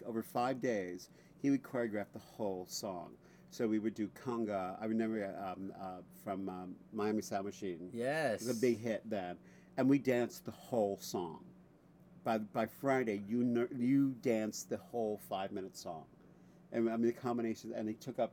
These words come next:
Speaker 1: because the studio was so long, he would choreograph, like, these yo-, running, jumping, uh, back and forth. I'll never forget, like,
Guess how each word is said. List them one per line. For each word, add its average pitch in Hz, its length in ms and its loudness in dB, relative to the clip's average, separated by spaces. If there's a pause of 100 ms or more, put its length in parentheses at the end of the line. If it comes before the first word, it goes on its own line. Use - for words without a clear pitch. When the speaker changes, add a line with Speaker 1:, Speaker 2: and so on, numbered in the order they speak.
(120)
Speaker 1:
because 113 280 -2
the 101 120 -4
studio 117 400 0
was 92 120 -4
so - 160 -4
long, 104 240 -4 (640)
he 131 160 4
would 113 200 2
choreograph, 101 540 -4 (540)
like, 107 180 -2 (280)
these 120 240 -2
yo-, 120 460 2 (180)
running, 110 580 2
jumping, 120 480 0
uh, 127 280 -2 (340)
back 131 220 -2
and 117 120 -2
forth. 120 320 0
I'll 120 120 -2
never 147 180 2
forget, 127 260 -2
like, 117 140 2